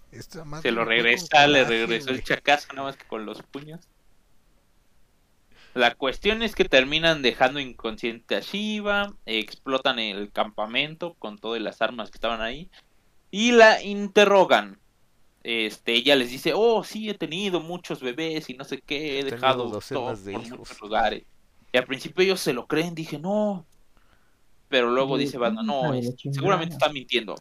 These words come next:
Speaker 2: Así que decide drogarla, <laughs> como buen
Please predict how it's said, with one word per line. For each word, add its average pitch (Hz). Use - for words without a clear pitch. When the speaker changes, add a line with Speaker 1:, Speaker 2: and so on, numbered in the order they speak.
Speaker 2:
Así 127
que 139
decide 190
drogarla, 165
<laughs> -
como 131
buen 156